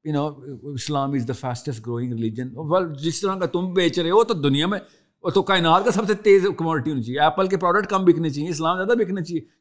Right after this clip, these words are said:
क्योंकि तुम तो कह रहे हो आप भी जीत गए, हम भी जीत गए, थोड़ा थोड़ा आप ले लें, बस एक बार कलमा पढ़ लो। और फिर एथलीट, एथलीट्स के नाम, सिंगर्स के नाम, you know,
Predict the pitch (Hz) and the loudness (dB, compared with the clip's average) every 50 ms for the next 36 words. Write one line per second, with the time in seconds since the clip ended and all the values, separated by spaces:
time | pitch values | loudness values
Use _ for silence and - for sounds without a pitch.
0 | _ - 165 160 185 170 175 190 185 175 196 175 185 190 196 208 208 190 180 165 | _ -2 0 0 2 2 0 0 0 0 0 0 0 0 0 0 -2 -2 -2 -2
1 | 165 165 156 160 156 147 156 135 120 127 147 135 113 117 131 127 120 120 101 101 | -2 -2 -2 -6 -6 -4 -4 -4 -2 -4 -4 -6 -6 -4 -6 -4 -4 -6 -6 -6
2 | 110 104 110 104 107 107 110 110 107 104 101 120 131 131 139 131 131 _ _ _ | -8 -8 -6 -6 -8 -6 -6 -4 -4 -2 -2 -2 -4 -4 -4 -6 -10 _ _ _
3 | _ _ _ _ _ - 143 120 156 156 151 143 139 147 135 139 147 139 147 127 | _ _ _ _ _ -8 -4 -2 -2 -2 -2 -2 -2 -2 -2 -2 -2 -2 -2 -4
4 | 113 113 113 123 139 123 156 165 170 180 160 135 - 131 139 139 127 120 - 156 | -2 -2 -4 -4 -2 -2 -2 -2 -2 -2 -2 -4 -4 -4 -6 -6 -6 -10 -14 -16
5 | - - - 139 143 151 120 - - - - - - 143 123 123 123 123 127 123 | -14 -10 -6 -6 -6 -6 -8 -12 -20 -16 -12 -8 -6 -4 -4 -2 -4 -4 -6 -6
6 | 123 127 123 - 147 147 143 139 151 135 123 117 143 131 123 123 123 123 120 110 | -10 -10 -6 -6 -4 -2 0 0 0 0 0 -4 -6 -4 -4 -4 -4 -4 -6 -6
7 | - - _ _ _ _ _ _ - 147 143 139 131 | -10 -14 _ _ _ _ _ _ -4 -2 -2 -2 -2